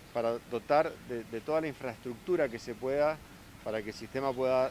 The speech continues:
seguir dando, eh, respuesta. El, recién decía bien la, la, la, la ministra, nosotros podemos,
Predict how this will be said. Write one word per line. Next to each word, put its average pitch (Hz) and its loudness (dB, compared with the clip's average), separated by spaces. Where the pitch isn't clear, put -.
seguir 117 -4
dando, 127 0
eh, 104 -10
respuesta. 101 -6
El, 123 -4
recién 180 -2
decía 165 4
bien 165 4
la, 127 2
la, 113 -2
la, 104 -6
la 110 -8
ministra, 123 -4
nosotros 147 -4
podemos, 151 -2